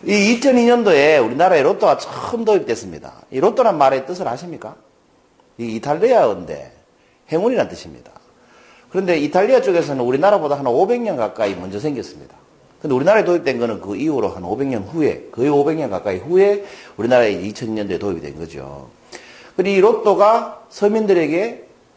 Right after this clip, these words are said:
인생 역전의 기회가 된 거죠. 그 당시에 삼 행과 사 행가 밀려가지고 일 등 상금이 사백 억까지 간 적이 있어요.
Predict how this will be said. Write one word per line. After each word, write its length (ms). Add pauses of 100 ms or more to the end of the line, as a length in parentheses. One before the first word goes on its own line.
(100)
인생 240
역전의 360
기회가 180
된 140
거죠. 240
그 80
당시에 320
삼 240
행과 160
사 120
행가 120
밀려가지고 920
일 120
등 140
상금이 320
사백 340
억까지 300
간 160
적이 140
있어요. 220